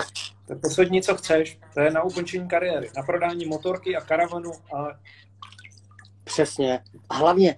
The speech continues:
Speaker 2: oni se nedají předjíždět, ty vole. To nedá se předjíždět. Ne, že by měla nějaký spičený styl nebo něco. Ale ona, jak je lehoulince povysedlá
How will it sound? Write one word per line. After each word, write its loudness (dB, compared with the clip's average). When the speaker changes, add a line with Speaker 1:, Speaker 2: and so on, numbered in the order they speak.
Speaker 2:
oni 4
se -4
nedají 2
předjíždět, 2
ty -6
vole. -12
To -2
nedá -2
se -8
předjíždět. -8
Ne, 4
že 2
by 10
měla 4
nějaký -4
spičený -2
styl -2
nebo -4
něco. -8
Ale 2
ona, 0
jak 0
je 2
lehoulince 6
povysedlá 2